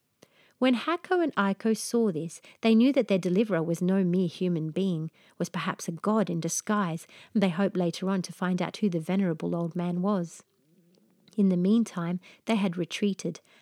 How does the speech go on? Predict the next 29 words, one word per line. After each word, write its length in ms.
and 100
it 140
being 240
now 260
the 100
close 360
of 140
day, 280
for 80
the 80
sun 300
was 100
setting, 500
both 240
Kokai 560
and 100
the 60
young 280
warriors 460
gave 300
up 180
the 140
idea 360
of 100
fighting 440
more 160
on 120
that 180
day. 280